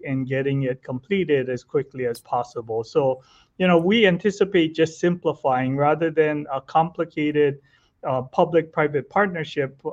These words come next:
um, that, as I said, was design, build, finance, operate, and, uh, manage.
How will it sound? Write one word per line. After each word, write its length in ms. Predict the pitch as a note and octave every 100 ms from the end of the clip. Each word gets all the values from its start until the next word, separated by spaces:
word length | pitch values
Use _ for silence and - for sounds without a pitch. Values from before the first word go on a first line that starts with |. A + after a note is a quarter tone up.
| C3
um, 480 | B2+ B2+ B2 C3 C#3 C#3
that, 300 | D#3 D#3 - - -
as 180 | D3 D3
I 100 | D3
said, 300 | - G#3 C#3+
was 220 | C#3+ C3
design, 540 | D3 C#3 D3+ D#3 D#3+
build, 420 | D3+ D3+ D3 C#3+
finance, 640 | - - D3 D3+ D3 D3 D3
operate, 560 | C#3 - D3 C#3+ C3+
and, 240 | B2+ B2 B2 _
uh, 160 | B2 A#2
manage. 640 | A#2+ C3+ D#3+ C#3 B2 -